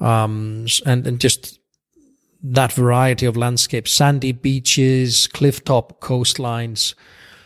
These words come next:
Uh, and then as you go outside the city, uh, there's a completely different world out there. I mean, that's, that almost becomes like a golfing playground somehow. I mean, it's more quirky courses, more natural.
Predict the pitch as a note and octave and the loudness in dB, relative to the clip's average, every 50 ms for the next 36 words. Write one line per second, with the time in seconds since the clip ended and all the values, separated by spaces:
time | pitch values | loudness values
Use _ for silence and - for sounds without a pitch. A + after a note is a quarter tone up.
0 | _ _ _ _ - B2+ B2 B2 B2+ B2 B2+ D3+ D#3+ E3 E3 D#3 - - C#3+ C3 | _ _ _ _ -2 0 0 0 0 0 2 2 4 4 4 4 2 2 2 2
1 | C#3+ C3 B2+ C3+ C3+ - - - D3 C#3+ D3 C#3 - B2+ - - B2 G#2+ A2 A2+ | 4 4 4 4 4 2 2 2 4 4 2 2 2 0 0 0 0 -2 -4 -2
2 | A#2+ B2+ C3+ C3+ C3+ D3 C#3+ - C#3+ - - E3 D3 - - E3+ E3 - - B2+ | -2 -2 -2 0 0 2 2 2 -2 0 0 0 0 0 0 -2 -2 -4 -4 -4
3 | - - C#3 - C#3+ C3 B2 A2+ A#2 C3 C3+ C3 B2 B2 A2 G#2 G2 - A2 G#2 | 0 0 0 0 0 -4 -4 0 2 2 2 2 2 0 -2 -4 -4 -6 -6 -6
4 | G#2 G#2 G#2 A2 A2 A2 A2+ B2+ - - - - _ - C3+ C3+ - - _ - | -6 -6 -6 -6 -4 0 0 0 0 0 -6 -8 _ -2 0 0 0 -4 _ -14
5 | - C3 C#3 C#3 D3 C#3+ - - C#3+ - - C#3 C3 B2 - B2 A#2+ A#2+ A2+ - | -4 -2 0 2 2 2 0 -2 -6 -4 -4 -4 -4 -4 -4 -4 -4 -6 -6 -4
6 | C3 B2+ C3+ C3 - C#3 B2 A#2 - - - C3 C3 C#3+ C3 - B2 G#2+ G2+ G2+ | -2 -2 -2 0 0 -2 -2 0 0 -2 -2 0 -4 -4 -2 -2 -2 -2 -4 -4
7 | G#2 - - A#2+ G#2 G2 G2 G2 G#2+ A2 A2 A2 A2 A2 A#2 A#2+ A2+ - - - | -6 -6 -6 -4 -6 -6 -6 -6 -4 -4 -4 -4 -4 -6 -6 -6 -6 -6 -6 0
8 | B2 B2+ B2+ A#2+ - - - C#3+ B2+ A#2+ - - B2 - - - B2+ A#2+ A#2+ A#2 | 2 2 2 2 0 0 2 2 2 2 2 -2 -4 -4 -2 -2 -2 0 0 0
9 | - - A#2+ A2+ A2+ - - A#2+ B2+ A#2+ A#2 A2+ A2+ A2+ G2+ - - B2 A#2 A2 | 0 -2 -4 -6 -8 -8 -4 0 0 0 2 2 0 0 0 -2 -4 -4 -4 -4
10 | A2 G#2+ G#2 - | -4 -6 -8 -10